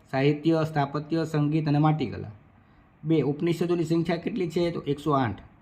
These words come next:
કોઈ પણ બે ઉપનિષદના નામ જણાવો, તો કઠ, કેન, પ્રશ્ન,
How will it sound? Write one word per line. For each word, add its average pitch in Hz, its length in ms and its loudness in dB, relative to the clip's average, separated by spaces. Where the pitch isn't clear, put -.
કોઈ 156 120 2
પણ 175 220 2
બે 175 100 4
ઉપનિષદના 170 500 0
નામ 165 200 4
જણાવો, 151 360 2
તો 151 80 -4
કઠ, 147 440 2
કેન, 139 340 2
પ્રશ્ન, 135 360 -4